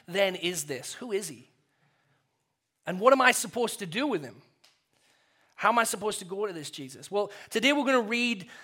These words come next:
a part of Mark's gospel where Jesus tries to help people see the obvious one more time. And it's one of my favorite stories. It's a story that you probably have heard before, a story of Jesus walking on water.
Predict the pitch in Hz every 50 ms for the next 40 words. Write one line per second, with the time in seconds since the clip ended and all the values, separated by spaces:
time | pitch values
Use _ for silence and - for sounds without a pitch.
0 | - - - 185 185 - - 233 220 226 226 220 185 190 208 196 190 185 - -
1 | 160 180 175 175 - - 170 165 160 151 165 165 165 160 151 202 214 190 214 202
2 | - - - 196 196 208 196 - - - 196 180 175 165 151 151 - - _ -
3 | - - 196 220 220 - 214 208 170 196 180 156 - - 190 190 185 180 170 160
4 | 151 147 143 135 131 123 - 165 147 139 139 135 135 131 - 139 123 113 131 139
5 | _ _ _ _ _ _ _ _ _ _ _ _ _ _ _ _ _ _ _ _
6 | _ _ _ _ 151 175 180 - 180 233 247 254 233 214 202 - - 208 208 196
7 | 180 151 - - 165 165 170 165 175 175 - 196 180 - - 220 214 220 214 180
8 | 185 175 185 202 175 - 208 196 185 185 180 170 170 160 147 143 143 165 151 147
9 | 143 147 139 - - 135 135 143 139 - - 165 160 170 160 156 143 156 170 170
10 | 170 156 - 151 151 156 165 160 - 165 151 143 143 139 135 139 143 143 135 135
11 | 127